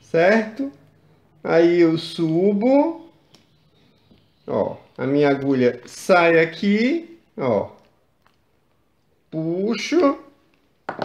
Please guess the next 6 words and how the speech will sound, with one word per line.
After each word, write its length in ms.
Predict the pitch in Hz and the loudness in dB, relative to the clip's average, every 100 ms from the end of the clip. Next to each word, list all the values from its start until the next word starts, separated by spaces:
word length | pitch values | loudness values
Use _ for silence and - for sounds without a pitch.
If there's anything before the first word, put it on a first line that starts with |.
| - - _ _ _ _ _ _ _ _ _ _ _ _ - - _ _ _ _ _ - | -12 -18 _ _ _ _ _ _ _ _ _ _ _ _ -20 -20 _ _ _ _ _ -8
Eita, 340 | 147 196 202 | -4 -2 -2
gente, 320 | 160 131 120 - | -2 -2 -2 -6
furei 320 | - 185 190 | -2 0 2
meu 220 | 214 240 | 2 0
dedo, 380 | 170 175 175 190 | -2 -2 -2 0
olha. 380 | 214 147 117 | 0 0 -4